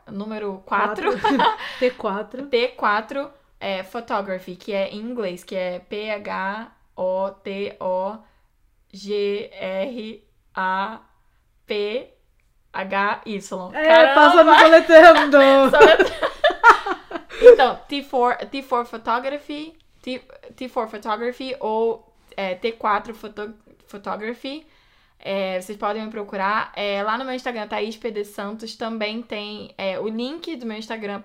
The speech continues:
Speaker 1: de casais, então você pode entrar lá que é mais fácil, talvez. E é isso, eu tô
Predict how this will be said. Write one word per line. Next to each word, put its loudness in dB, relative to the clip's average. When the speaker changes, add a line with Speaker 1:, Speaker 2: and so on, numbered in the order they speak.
Speaker 1:
de -16
casais, -6
então -14
você -16
pode -8
entrar -8
lá -4
que -14
é -12
mais -14
fácil, -6
talvez. -10
E -10
é -4
isso, -10
eu -4
tô -2